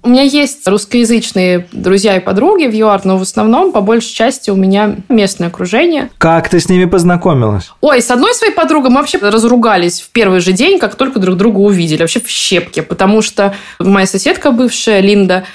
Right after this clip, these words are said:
Speaker 1: переехала к нам, у нас был таунхаус такой смежный, э, дом, и первый же день переезда, в среду вечером у них там та-, такой гужбан с караоке был,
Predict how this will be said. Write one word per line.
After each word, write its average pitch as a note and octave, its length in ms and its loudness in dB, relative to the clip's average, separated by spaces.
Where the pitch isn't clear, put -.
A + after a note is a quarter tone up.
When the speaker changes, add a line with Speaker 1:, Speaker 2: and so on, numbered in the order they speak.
Speaker 1:
переехала G3 600 0
к F3 100 -8
нам, E3 260 0
у D#3+ 40 -2
нас E3+ 140 -2
был E3+ 140 -4
таунхаус F3+ 560 0
такой F3 240 -4
смежный, E3+ 600 -2
э, D#3+ 120 -2
дом, D#3 400 0
и F3+ 300 2
первый G3+ 320 0
же F#3 80 0
день F#3+ 180 0
переезда, F#3+ 540 -2
в - 40 -8
среду G3 300 0
вечером A3 320 0
у F#3 40 2
них E3+ 100 -4
там F3 140 -4
та-, F#3 160 -2
такой G3 240 0
гужбан F#3+ 600 2
с - 80 -12
караоке G#3 540 0
был, G3 320 0